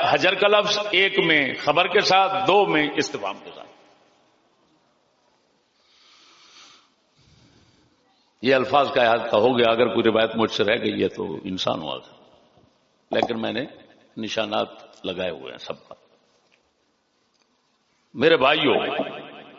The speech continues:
حدیث کے تمام الفاظ آپ کے سامنے پیش ہو گئے۔ مسلم شریف کی طرف میں گیا نہیں، دو تین مقام پر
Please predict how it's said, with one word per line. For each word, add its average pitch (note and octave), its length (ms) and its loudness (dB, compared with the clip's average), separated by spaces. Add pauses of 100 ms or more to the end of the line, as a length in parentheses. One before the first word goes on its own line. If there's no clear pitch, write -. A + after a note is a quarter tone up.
(1160)
حدیث F3 380 2
کے D#3+ 120 2
تمام C#3 640 2
الفاظ A#2 560 2 (160)
آپ G2 300 -2
کے F#2+ 100 -6
سامنے E2+ 480 -10 (140)
پیش - 240 -14
ہو G1+ 80 -12
گئے۔ G1+ 240 -12 (2250)
مسلم C#3 360 2
شریف - 560 0
کی C3+ 80 4
طرف A2+ 240 0
میں G2 140 0
گیا G#2 240 2
نہیں، A2 260 -4
دو G2+ 200 -2
تین A2+ 220 -2
مقام F2+ 340 -4
پر D#2 140 -8